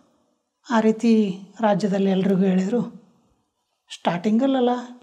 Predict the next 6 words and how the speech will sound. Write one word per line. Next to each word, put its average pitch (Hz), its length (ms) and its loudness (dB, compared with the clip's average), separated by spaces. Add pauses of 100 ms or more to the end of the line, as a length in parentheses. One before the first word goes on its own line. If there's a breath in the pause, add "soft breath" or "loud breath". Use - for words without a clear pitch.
(320)
ಹ್ಮ್, 277 360 6
ಒಂದಿಬ್ರು 240 840 2
ಬಂದರು, 208 680 0
ಅಲ್ಲೊಬ್ಬ 208 380 2
ರಾಜ 202 300 2
ಆದ. 196 240 2